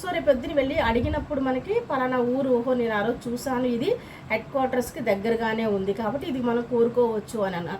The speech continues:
అని మనకు అర్థమవుతుంది. లేదనుకో ఆ టైంలో అక్కడ మనకి ఉంటారు, అక్కడ యూనియన్ వాళ్ళు ఉంటారు,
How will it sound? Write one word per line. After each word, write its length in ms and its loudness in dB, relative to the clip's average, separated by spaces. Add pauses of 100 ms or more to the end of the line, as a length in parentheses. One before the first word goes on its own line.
(120)
అని 180 0 (100)
మనకు 200 -2
అర్థమవుతుంది. 680 0 (840)
లేదనుకో 380 2
ఆ 120 2
టైంలో 360 -2
అక్కడ 180 -6
మనకి 440 -4
ఉంటారు, 440 -2
అక్కడ 220 -2
యూనియన్ 360 -4
వాళ్ళు 280 0
ఉంటారు, 440 0